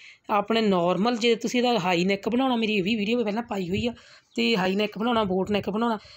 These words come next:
ਫਿਰ ਤੁਸੀਂ ਇਹਨੂੰ ਸਾਢੇ ਸੱਤ, ਪੂਰਾ ਸਾਢੇ ਸੱਤ ਲਾਉਣਾ ਵਾ, ਠੀਕ ਆ,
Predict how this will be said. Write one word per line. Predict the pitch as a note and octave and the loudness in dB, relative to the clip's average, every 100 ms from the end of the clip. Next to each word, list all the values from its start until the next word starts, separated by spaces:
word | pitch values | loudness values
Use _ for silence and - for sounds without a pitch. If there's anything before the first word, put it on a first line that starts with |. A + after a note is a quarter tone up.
| - - | -20 -8
ਫਿਰ | - A3+ C4 | 0 2 2
ਤੁਸੀਂ | C4 - A3+ | 0 0 2
ਇਹਨੂੰ | G#3+ G#3 A3+ G#3 A3+ - - - | 2 4 4 4 2 -4 -20 -16
ਸਾਢੇ | - G3+ G3+ G3 C#4+ D4 | -4 0 0 0 2 2
ਸੱਤ, | - G#3+ F#3 - - G3+ B3 - _ _ - - | 2 0 0 0 2 4 2 -4 _ _ -20 -4
ਪੂਰਾ | A#3+ A3+ A#3 B3+ D#4 | 0 4 4 4 2
ਸਾਢੇ | - E3 D3+ | -2 0 0
ਸੱਤ | - G3 - | 0 -2 -2
ਲਾਉਣਾ | E3 D3 | -4 -4
ਵਾ, | D3 C#3+ - - | -8 -14 -10 -4
ਠੀਕ | |
ਆ, | C4 | -2